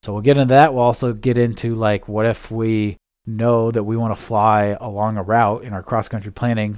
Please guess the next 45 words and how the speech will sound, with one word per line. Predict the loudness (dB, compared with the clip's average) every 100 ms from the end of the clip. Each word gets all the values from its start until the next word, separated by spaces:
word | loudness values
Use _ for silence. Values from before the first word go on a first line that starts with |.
| -12
Let's | -10
say | -6
we | -4 -4
wanna | -6
fly | -2 2 4 2
on, | 0 -6 _ _ _ -10
you | -8
know, | -6
the | -6
zero | -2 0 2 2
nine | 2 2 0
zero | -2 -2 -2
radial | -2 0 0 -2 -4 -10 _ _ -16
to | -14
the | -14 -4
east | -2 -2 -6 -16 -20 _
of, | 2 2 2 -4 -10
and | -6
we | -4
just | -4
wanna | -6
fly | 2 6 8
along | 8 6 4 2
that | 2 0 -4 _ _ _
from | -2 0 2 -2 -4
Oceanside | -4 -2 0 2 2
V | 2
O | 2
R. | 4 2 -2 -10 _ _ 0
Uh, | 4 4 2 -4
and | -4
so | -2 -2 -4 -8
all | 0 2
we | 2
have | 2
to |
do | 0
is | -2
intercept | -2 -4 0 0 0
that | 0 0
radial | 2 2 2 2 0 -6 _ _ _ -8
and | -4
then | -4
f-, | -4 -14 _ _ _ _
keep, | 0 0 0